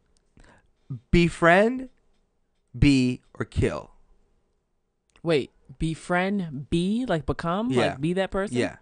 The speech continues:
Speaker 2: Or kill?
Speaker 1: Issa, Moesha, or Joan?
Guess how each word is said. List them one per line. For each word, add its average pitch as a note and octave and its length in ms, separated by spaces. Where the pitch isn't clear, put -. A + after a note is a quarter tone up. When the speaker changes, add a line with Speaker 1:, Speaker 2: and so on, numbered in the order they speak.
Speaker 2:
Or B2+ 140
kill? - 400
Speaker 1:
Issa, G3 500
Moesha, A#2+ 720
or G#2+ 140
Joan? G2 500